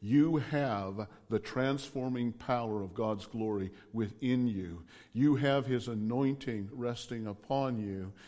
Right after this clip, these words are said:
and you are fully equipped because you know his love in your life to be able to tell your story of Jesus to others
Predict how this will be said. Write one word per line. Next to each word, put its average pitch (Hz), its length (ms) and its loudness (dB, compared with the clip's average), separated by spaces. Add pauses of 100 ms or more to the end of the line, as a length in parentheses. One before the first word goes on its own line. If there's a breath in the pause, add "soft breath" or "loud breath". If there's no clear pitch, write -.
(160 loud breath)
and 117 240 -2
you 139 200 6
are 120 120 4
fully 147 560 2
equipped 143 600 -2
because 147 680 0
you 123 220 -2
know 143 460 2 (140)
his 107 280 -2
love 127 420 6
in 110 180 -4
your 117 280 -4
life 117 560 -4 (640 loud breath)
to 127 80 2
be 123 180 2
able 123 240 4
to 120 140 -4
tell 123 360 0
your 120 300 4
story 135 720 0
of 107 140 -4
Jesus 101 580 -2 (240 loud breath)
to 117 240 -4
others 123 540 0